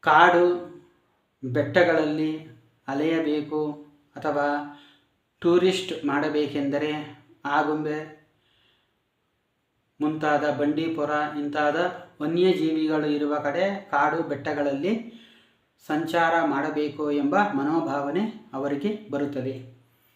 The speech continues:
ಕೇತುವು ಲಗ್ನದಲ್ಲೇ ಇದ್ದರೆ ಪೀಡೆ ಕೊಡುತ್ತಾನೆ,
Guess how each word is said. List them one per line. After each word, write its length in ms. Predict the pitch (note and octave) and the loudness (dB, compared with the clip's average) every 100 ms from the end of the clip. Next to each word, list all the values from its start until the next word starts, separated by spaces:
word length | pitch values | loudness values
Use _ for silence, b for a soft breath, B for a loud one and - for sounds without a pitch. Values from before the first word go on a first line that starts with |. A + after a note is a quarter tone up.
| _ _ _ _ _ _ _ _ _ _ _ _ _ - | _ _ _ _ _ _ _ _ _ _ _ _ _ 2
ಕೇತುವು 920 | G3 G#3+ G#3+ F#3+ F#3 F#3+ F#3+ - - - _ _ _ _ _ _ D#3+ | 8 8 8 4 6 4 4 0 -8 -20 _ _ _ _ _ _ 0
ಲಗ್ನದಲ್ಲೇ 680 | E3 - F#3 F3+ E3+ F3 D#3+ | 2 6 6 6 6 6 6
ಇದ್ದರೆ 500 | D#3+ D#3+ D#3+ E3 D#3+ | 2 2 4 2 2
ಪೀಡೆ 340 | E3+ E3 E3+ | 0 2 2
ಕೊಡುತ್ತಾನೆ, 1000 | E3 D3 D3+ D3+ C#3+ C#3+ C#3+ C#3+ - - | 2 -2 -2 -2 0 0 -2 -6 -14 -20